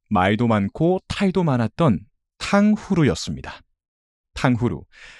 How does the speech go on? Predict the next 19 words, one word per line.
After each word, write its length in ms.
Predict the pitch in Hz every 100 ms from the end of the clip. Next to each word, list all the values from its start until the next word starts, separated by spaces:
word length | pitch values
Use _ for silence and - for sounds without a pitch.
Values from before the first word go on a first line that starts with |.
| - - _ _ -
네, 200 | 120 104 -
올 200 | 110 135
한 80 | 151
해 40 |
한국에서는 760 | 147 208 196 170 147 147 190 - -
탕후루라는 960 | - 208 208 208 190 170 151 147 - -
음식, 400 | 117 135 - - - - - - - - _ -
음식 420 | 120 160 - 202 -
중에서도 500 | 160 156 151 143 147
간식에 600 | - 98 127 147 165 147
가깝죠. 440 | - - 101 -
사실 380 | 95 143 95 90 -
디저트, 520 | 110 110 - 80 104 135
간식에 400 | 101 101 110 117
가까운 380 | 95 - 104 101
음식인데, 560 | 82 - 82 110 143 - - - -
이 100 | -
탕후루가 680 | 95 - 165 151 123 156 92 -
전국적으로 1000 | - 110 139 151 - 143 135 185 214